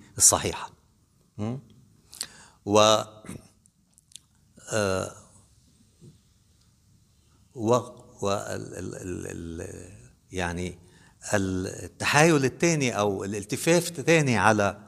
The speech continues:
آه، التوجه الدولي، الالتفاف الثاني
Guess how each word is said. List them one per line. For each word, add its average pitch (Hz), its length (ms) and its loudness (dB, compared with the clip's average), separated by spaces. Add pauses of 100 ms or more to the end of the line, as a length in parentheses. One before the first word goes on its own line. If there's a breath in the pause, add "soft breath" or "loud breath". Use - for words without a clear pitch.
(440 loud breath)
آه، 95 720 -4
التوجه 127 560 4
الدولي، 131 600 6 (1600)
الالتفاف 107 580 -2
الثاني 113 540 0